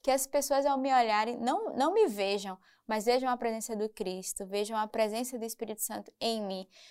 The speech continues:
Não como orgulho, mas para que possamos de verdade testemunhar o Cristo, não testemunhar a nós, a nossa presença, não testemunhar que a irmã Catarina, o João, a Maria, o José, mas testemunhar de fato que o Espírito Santo,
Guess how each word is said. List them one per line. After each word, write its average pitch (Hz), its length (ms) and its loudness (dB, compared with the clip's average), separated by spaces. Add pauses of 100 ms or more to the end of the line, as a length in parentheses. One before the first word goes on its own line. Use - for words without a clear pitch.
(160)
Não 359 380 6
como 349 320 4
orgulho, 240 640 4
mas 220 240 2
para 269 160 2
que 269 240 -4
possamos 285 560 0
de 285 80 -2
verdade 254 520 2
testemunhar 320 720 4
o 381 60 -2
Cristo, 285 500 -4
não 285 200 -2
testemunhar 269 640 2
a 226 100 6
nós, 208 460 4
a 220 80 -4
nossa 214 280 -6
presença, 202 640 -4 (380)
não 339 180 6
testemunhar 277 760 2
que 254 160 0
a 240 100 6
irmã 240 220 -2
Catarina, 226 760 0
o 220 80 2
João, 226 640 2
a 214 60 6
Maria, 220 560 2
o 214 40 -2
José, 190 440 -6 (280)
mas 226 280 0
testemunhar 302 800 4
de 247 160 -4
fato 233 560 -2
que 247 160 -8
o 254 60 -2
Espírito 311 420 -4
Santo, 277 400 -2